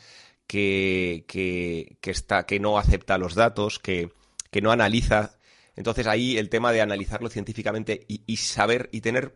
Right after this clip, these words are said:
puntos de referencia. Eso es quizá un problema que le falta a muchos emprendedores, es que no tienen puntos de referencia. Eh, la, lo, yo he sido consultor muchos años, he apoyado,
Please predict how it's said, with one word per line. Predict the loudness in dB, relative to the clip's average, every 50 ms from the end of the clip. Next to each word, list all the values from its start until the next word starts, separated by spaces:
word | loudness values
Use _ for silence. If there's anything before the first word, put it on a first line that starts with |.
| _ _ _
puntos | -6 -4 -4 -4 -2 -2 -2 0
de | 0 0
referencia. | 0 -2 -6 -4 -2 -2 -2 -2 -2 -4 -6 -6 -6 -6
Eso | -4 -6 -8
es | -10 -12 _ -20 -20 -20 -20 -20 _ _
quizá | -8 0 2 4 4 4
un | 2 0 -2
problema | -2 0 0 2 2 0 0 -2
que | -2 -4
le | -8
falta | -4 -4 -4 -2 -2
a | -4
muchos | -4 -6 -8 -8 -8
emprendedores, | -8 -8 -6 -6 -6 -4 -4 -2 -2 -2 -4 -4 -8 -10 -14 -18 -20 -20 -20 -20 _ -14
es | -12 -10 -4
que | -2
no | -2 0 0
tienen | 2 0 0
puntos | 0 -2 -4 -2 -2 -2
de | -2
referencia. | -4 -4 -4 -4 -2 -2 -2 -2 0 -2 -2 -2 -2 -6 -6
Eh, | -4 -4 -2 -2 -4 -6 -6 -10 -16
la, | -12 -8 -6 -4 -4 -4 -4
lo, | -4 -6 -2 -2 -2 -2 -4
yo | -6 -10 -8 -6 -4 -4 -4
he |
sido | -2 -2 -2 -2 -2 -2
consultor | -6 -8 -8 -8 -10 -10 -6 0 2 2 2
muchos | 2 -2 -8 -8 -6 -4
años, | -4 -4 -4 -6 -6
he |
apoyado, | -6 -4 -2 0 2 2 2 0 -2 -4